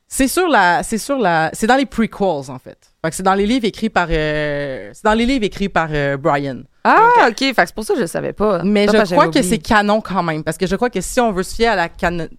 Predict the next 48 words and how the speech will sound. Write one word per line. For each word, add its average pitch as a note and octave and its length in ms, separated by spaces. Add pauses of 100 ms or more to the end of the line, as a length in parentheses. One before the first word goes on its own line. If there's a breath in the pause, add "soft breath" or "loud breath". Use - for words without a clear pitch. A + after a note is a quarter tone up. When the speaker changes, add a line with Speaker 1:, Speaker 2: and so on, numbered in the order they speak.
Speaker 1:
sais, G3 100
à F3 80
la E3 100
question F3 240
de G#3 60
la F3 80
canonicité E3+ 840
de F3 120
l'œuvre, F3 500
genre, F3 220
ce - 80
que G3+ 100
Brian G3+ 360
écrit A3 260
est G3 120
canon F#3 380
à F3+ 60
l'univers E3 300
de D#3+ 100
Dune. C#3+ 340 (680 soft breath)
Mais - 60
après, E3+ 220
c'est E3+ 120
que D3+ 60
ça D#3+ 80
dépend D#3+ 200
qui, - 180 (200)
qu'est-ce - 200
que - 80
tu - 140
veux D3+ 80
écrire D#3+ 160
dans D3 180
un C#3+ 120
ca-, D3 180
qu'est-ce C#3+ 200
que E3+ 80
tu - 100
veux F3 60
inclure E3+ 180
dans D3+ 140
un D3+ 60
canon, D3+ 380
mais D3+ 140
bon. D3 100
Speaker 2:
C'est F3+ 60
ça. - 60 (480)
Speaker 1:
Voilà. D3+ 360